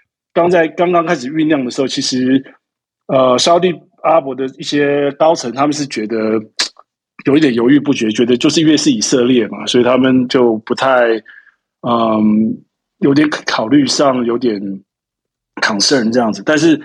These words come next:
主要是因为沙-，沙烏地阿拉伯的王储就是 Mohammed bin Salman，基本上跟那个 Kushner 关系非常好，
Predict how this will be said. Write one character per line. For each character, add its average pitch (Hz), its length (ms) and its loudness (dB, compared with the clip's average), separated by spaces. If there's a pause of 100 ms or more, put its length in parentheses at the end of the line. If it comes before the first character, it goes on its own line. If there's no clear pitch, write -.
(540)
主 127 140 -2
要 156 100 4
是 165 140 -2
因 165 80 -4
为 160 80 0
沙-， 147 240 -2 (200)
沙 - 120 -6
烏 156 80 -2
地 156 60 -2
阿 147 60 0
拉 147 60 -2
伯 139 80 -6
的 123 80 -8
王 117 300 -6
储 107 500 -8 (360)
就 143 100 0
是 139 80 0
Mohammed 135 520 2
bin 143 380 0 (300)
Salman， 147 480 0 (240)
基 175 160 -6
本 139 160 -2
上 135 320 -2
跟 143 600 2
那 143 100 0 (140)
个 117 400 -2
Kushner 123 420 0
关 131 160 0
系 - 80 -4
非 131 180 0
常 113 220 -4
好， 107 240 -4